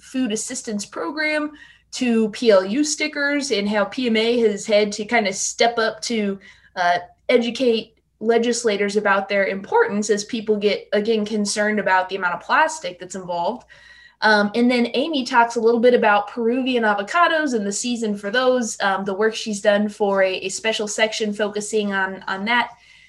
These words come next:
commodity. So without further ado, we'll turn you over to Tom and Louis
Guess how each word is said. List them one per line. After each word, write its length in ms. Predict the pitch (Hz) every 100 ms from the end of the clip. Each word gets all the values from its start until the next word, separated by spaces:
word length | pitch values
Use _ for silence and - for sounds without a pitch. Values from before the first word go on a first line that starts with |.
| -
commodity. 680 | 269 240 240 262 311 403 - - - _ _ -
So 720 | - - 320 269 277 - - _ _ _
without 360 | 214 208 208 208
further 300 | 226 208 208
ado, 400 | 202 202 294 392
we'll 280 | 294 302 240
turn 280 | - 285 277
you 140 | 269
over 360 | 262 269 269 269
to 420 | - 285 226 220 214
Tom 400 | - 285 302 294
and 220 | 214 214
Louis 460 | 240 381 453 -